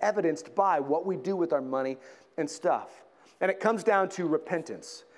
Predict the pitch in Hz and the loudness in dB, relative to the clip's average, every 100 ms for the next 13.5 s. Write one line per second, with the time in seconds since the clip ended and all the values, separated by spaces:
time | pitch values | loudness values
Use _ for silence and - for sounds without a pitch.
0 | - - 190 202 247 247 240 220 196 196 | -10 0 2 2 2 2 4 2 2 0
1 | - - 151 85 - - - _ _ - | 0 2 2 2 -12 -20 -20 _ _ -20
2 | - - 170 170 - - - - 214 180 | -20 -2 4 6 4 0 -10 0 2 2
3 | 185 247 285 247 208 196 180 175 170 247 | 2 4 4 4 4 4 4 2 4 6
4 | 262 214 180 175 175 175 170 180 202 196 | 6 4 2 2 2 2 4 4 4 2
5 | 170 156 143 180 160 147 139 107 - - | 2 2 2 0 2 2 2 0 0 4
6 | 220 175 - - - - - _ _ - | 6 6 2 -10 -20 -20 -20 _ _ 2
7 | 214 262 220 226 175 - - 240 247 247 | 4 4 4 2 2 -2 -4 -2 0 2
8 | 220 208 185 190 175 139 139 147 254 226 | 4 4 4 4 2 2 0 4 2 2
9 | 165 196 170 - 175 165 147 143 180 170 | -2 -2 -2 0 0 2 2 2 4 2
10 | 139 135 143 185 190 - - - 170 175 | 0 0 0 0 -2 -6 -12 -2 0 2
11 | 175 175 170 156 156 160 - - 156 180 | 4 4 2 0 0 -2 -2 2 4 6
12 | 175 170 - - 143 143 135 - 139 127 | 4 2 -2 -2 2 2 0 0 0 2
13 | 117 104 98 98 | 0 -2 -6 -6